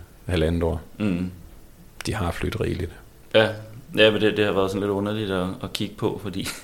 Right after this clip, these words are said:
Speaker 1: Ja.
Speaker 2: <laughs> det har været svært at tjene penge, men det har ikke været svært at, at sådan hente penge måske. Afhængig af
Speaker 1: Nej.
Speaker 2: hvilken
Speaker 1: Afhængig,
Speaker 2: sektor man
Speaker 1: helt
Speaker 2: er i.
Speaker 1: afhængig af din sektor og din branche, fordi der er jo også brancher, som, øh,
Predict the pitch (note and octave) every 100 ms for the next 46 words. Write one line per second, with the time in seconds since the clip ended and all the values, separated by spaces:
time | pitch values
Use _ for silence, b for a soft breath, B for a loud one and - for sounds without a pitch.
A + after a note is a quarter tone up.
0 | - B - D#2+ - - G2+ G#2+ G2+ G2
1 | F2+ G#2+ A#2+ A#2 F#2+ G2 G2 F#2 F2 F#2
2 | G#2 - F#2+ E2 E2+ D#2+ - - - -
3 | - F#2 G#2 - E2 E2+ E2 - - -
4 | B B B F#2 G2 G2 F#2+ F2+ F#2 F#2+
5 | F#2 F2+ G#2+ A2+ C3 C#3+ A2+ D#3 D3+ B2+
6 | C3 C3+ A#2 A2+ A#2 A2+ A2+ B2+ - A2+
7 | G#2+ G#2 F#2+ G2+ A#2 A2+ G#2 G#2 G2 G2+
8 | G2 G#2 - - G#2 A2 A2 - G#2 G2
9 | F#2+ F2+ F2+ F2+